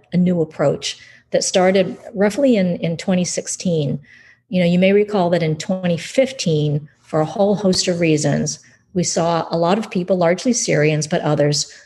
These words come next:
who took to boats, if you can call them boats, they were very unseaworthy vessels, many people drowned, but took to, to boats to cross the Mediterranean to try to get to Europe.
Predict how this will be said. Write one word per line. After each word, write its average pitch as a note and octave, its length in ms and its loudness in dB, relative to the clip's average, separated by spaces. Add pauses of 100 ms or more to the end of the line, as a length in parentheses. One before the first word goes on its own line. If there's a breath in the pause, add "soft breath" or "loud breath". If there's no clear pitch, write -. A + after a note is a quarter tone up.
who F3+ 300 0
took B3 220 -2
to B3 80 2
boats, E3+ 520 2
if - 140 -6
you C#3+ 80 -4
can D#3+ 80 -6
call E3 220 -2
them D#3+ 160 0
boats, D3+ 320 -2
they E3+ 80 -4
were D#3 120 0
very D3+ 440 0 (260)
unseaworthy D#3+ 840 0
vessels, F3 440 0
many E3 180 0
people E3 280 -6
drowned, D#3+ 420 0 (320 loud breath)
but - 180 -6
took A#3 300 -2
to, F#3+ 260 -2 (140)
to - 80 0
boats F3+ 580 0 (220 loud breath)
to G3 100 -12
cross G3+ 360 -2
the G#3+ 80 0
Mediterranean E3 960 0 (260 loud breath)
to F#3 80 -4
try E3 240 0
to D#3+ 80 0
get E3 220 -4
to F3 100 -8
Europe. D#3 420 -2